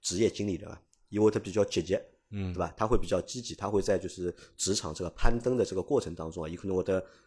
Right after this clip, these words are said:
Speaker 1: 比较花心思，或者比较就是讲去想爬了更加高，或者就讲做了更加大，对伐？那么搿是一方面。那么第二方面呢，就讲阿拉是一开玩笑讲嘛，我讲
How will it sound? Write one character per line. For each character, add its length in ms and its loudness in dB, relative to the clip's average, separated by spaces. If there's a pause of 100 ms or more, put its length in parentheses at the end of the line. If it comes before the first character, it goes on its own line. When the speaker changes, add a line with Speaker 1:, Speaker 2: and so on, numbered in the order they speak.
(140)
Speaker 1:
比 80 -16
较 200 4
花 240 0
心 220 0
思， 240 -2
或 180 -8
者 120 -2
比 120 -6
较 160 2
就 120 -2
是 80 -6
讲 540 -2 (1080)
去 340 0
想 380 2 (360)
爬 160 4
了 60 6
更 140 -2
加 160 2
高， 240 2
或 200 -8
者 120 2
就 160 -2
讲 180 -2
做 240 -8
了 180 2 (300)
更 160 -4
加 160 0
大， 220 -10
对 560 -10
伐？ 100 -4
那 60 -4
么 80 0
搿 100 2
是 80 0
一 40 -2
方 220 -2
面。 140 -8 (220)
那 80 -2
么 20 -6
第 100 -4
二 120 2
方 120 2
面 140 0
呢， 80 4
就 100 0
讲 200 -2 (180)
阿 80 -8
拉 80 -4
是 100 -2
一 60 2
开 160 2
玩 140 2
笑 160 4
讲 120 -6
嘛， 80 -8
我 120 -4
讲 180 0